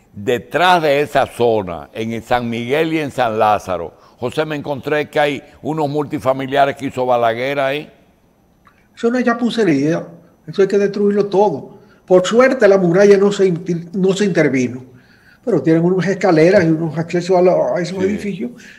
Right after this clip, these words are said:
Speaker 2: que no sirven para nada. Eso es un error, un error yo no sé de quién.
Speaker 1: Bien, otra cosa, José. Eh,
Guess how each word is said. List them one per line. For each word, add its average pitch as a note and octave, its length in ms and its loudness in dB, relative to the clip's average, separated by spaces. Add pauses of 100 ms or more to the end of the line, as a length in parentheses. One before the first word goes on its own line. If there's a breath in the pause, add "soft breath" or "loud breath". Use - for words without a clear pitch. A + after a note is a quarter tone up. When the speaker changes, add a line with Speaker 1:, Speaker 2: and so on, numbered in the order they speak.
(300 loud breath)
Speaker 2:
que F3 120 2
no E3 100 4
sirven F3+ 260 2
para D3+ 160 0
nada. D#3 480 -6
Eso F#3+ 180 -6
es F#3 100 -8
un G#3+ 160 -2
error, C3+ 420 -2 (300)
un G3 160 -2
error F3 360 0
yo D#3 100 -6
no D3+ 100 -6
sé F3 120 -8
de D3 120 -6
quién. - 240 -14 (240)
Speaker 1:
Bien, G2+ 300 0 (160 loud breath)
otra E3 320 -2
cosa, A2 360 0
José. F#2 440 -4 (500 soft breath)
Eh, B2 520 0